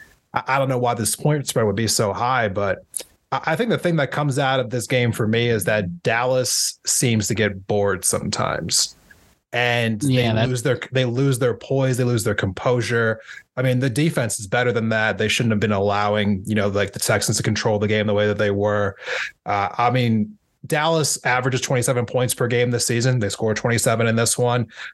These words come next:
Speaker 1: Obviously, wasn't as clean as you wanted to. That second interception by Dak was horrendous. So, I mean, obviously there's cause for concern, but I don't know. I, I still think this is a great team. I, I think that we're gonna know exactly who Dallas is after they face the Eagles on Christmas Eve.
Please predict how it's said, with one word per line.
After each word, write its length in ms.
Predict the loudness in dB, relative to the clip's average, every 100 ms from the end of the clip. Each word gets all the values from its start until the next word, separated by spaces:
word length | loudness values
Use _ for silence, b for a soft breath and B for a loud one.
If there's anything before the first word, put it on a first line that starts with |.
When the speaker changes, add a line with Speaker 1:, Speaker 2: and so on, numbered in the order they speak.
| -2
Speaker 1:
Obviously, 360 | 0 2 2
wasn't 220 | 2 0
as 40 | 0
clean 140 | 0
as 100 | 0
you 80 | 2
wanted 240 | 2 0
to. 160 | 0 0
That 160 | 0 0
second 240 | 0 2
interception 480 | 0 0 0 0 0
by 160 | 0
Dak 340 | 0 0 0 0
was 160 | -2
horrendous. 800 | -2 -2 0 2 2 2 0 -4 B B
So, 120 | -4 0
I 20 |
mean, 120 | 2
obviously 340 | 2 0 0
there's 140 | 0 0
cause 320 | 0 0 0
for 120 | -2
concern, 540 | -4 -2 0 0 2 2
but 320 | 2 0 -2 B B B B B -20 -20 _ _ _ _ -2
I 100 | 0
don't 120 | 0
know. 60 |
I, 180 | 0 -2 0
I 80 |
still 220 | 0 0 0
think 180 | 0
this 160 | 0 0
is 60 | 0
a 40 |
great 240 | 0 0 0
team. 280 | 0 0 0
I, 200 | 0 0 0
I 140 | -2
think 320 | 0 -2 0
that 200 | 0 0
we're 80 | 0
gonna 140 | 0
know 240 | 2 2 2
exactly 340 | 2 0 -2
who 60 | 0
Dallas 380 | 0 2 0 0
is 180 | 0
after 280 | 2 0 0
they 140 | 0 0
face 360 | 2 0 0
the 80 | 0
Eagles 520 | 0 2 2 2 0
on 240 | -2 0 0
Christmas 440 | 0 0 0 0
Eve. 380 | 2 2 0 -4